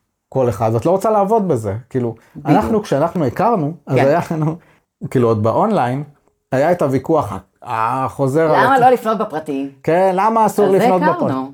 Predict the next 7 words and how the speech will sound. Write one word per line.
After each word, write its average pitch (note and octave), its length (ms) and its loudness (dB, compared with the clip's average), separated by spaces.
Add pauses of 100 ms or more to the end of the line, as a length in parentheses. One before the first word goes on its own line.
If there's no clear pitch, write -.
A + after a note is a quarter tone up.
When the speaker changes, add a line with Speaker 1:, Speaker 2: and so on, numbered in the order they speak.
Speaker 1:
נכון. A2+ 360 -6 (100)
Speaker 2:
או, G#3+ 460 -4 (240)
רגע A3 180 -4
של F3 120 -10
נוסטלגיה, E3 520 -4
כן. E3 60 -8 (120)
Speaker 1:
ו-, A#2 1040 2